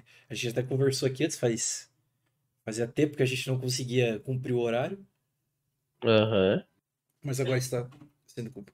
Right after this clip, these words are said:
Speaker 1: é, cumprido oficialmente. Então, domingo às oito a gente grava. O podcast fica disponível no YouTube pra você ouvir em algumas horas, depois que, que a gente termina de gravar. E a gente vai lançar ele,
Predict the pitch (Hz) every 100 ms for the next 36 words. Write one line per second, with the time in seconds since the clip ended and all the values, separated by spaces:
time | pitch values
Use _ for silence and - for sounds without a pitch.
0 | _ - 101 - 117 113 113 170 160 220
1 | 208 - 196 190 170 185 165 147 185 160
2 | 143 131 131 147 165 180 - _ _ _
3 | - 139 151 160 139 - - 147 - 135
4 | 127 135 127 123 123 156 180 156 151 147
5 | 135 131 131 - 135 123 123 123 120 117
6 | 127 165 127 110 135 214 226 - - _
7 | _ _ _ - 113 - 110 104 - 107
8 | 101 98 - _ _ _ - 104 104 -
9 | 110 107 107 107 123 131 127 156 - -
10 | _ _ _ _ _ _ _ _ _ -
11 | 123 127 131 - 135 135 131 - 135 127
12 | 120 123 123